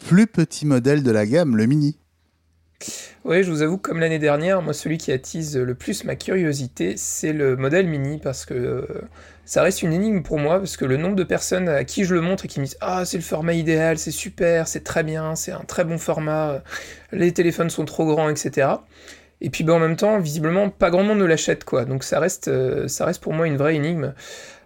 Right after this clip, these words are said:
Speaker 2: Euh, je l'ai reçu vendredi. Alors, j'ai eu quelques galères de transfert de données entre mon iPhone douze Pro et l'iPhone, euh, treize mini.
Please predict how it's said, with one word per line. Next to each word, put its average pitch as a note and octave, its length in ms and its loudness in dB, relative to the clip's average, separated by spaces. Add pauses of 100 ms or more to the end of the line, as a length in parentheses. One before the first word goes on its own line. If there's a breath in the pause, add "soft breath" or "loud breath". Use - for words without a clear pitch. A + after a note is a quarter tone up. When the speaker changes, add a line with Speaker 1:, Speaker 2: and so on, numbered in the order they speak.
Speaker 2:
Euh, B2 840 2
je B2+ 180 -2
l'ai D3+ 220 4
reçu D#3 480 0
vendredi. E3+ 720 2
Alors, C3 200 4
j'ai C3+ 160 0
eu D3 60 -6
quelques G#3 340 2
galères F3 320 4
de D#3+ 80 2
transfert E3 480 -2
de D#3+ 80 2
données D#3 260 0
entre E3 240 0
mon C#3+ 160 -2
iPhone C#3 360 0
douze D3+ 220 -4
Pro E3 300 0
et B2+ 280 4
l'iPhone, C3+ 440 0
euh, B2 200 0
treize E3+ 360 0
mini. D3+ 380 -2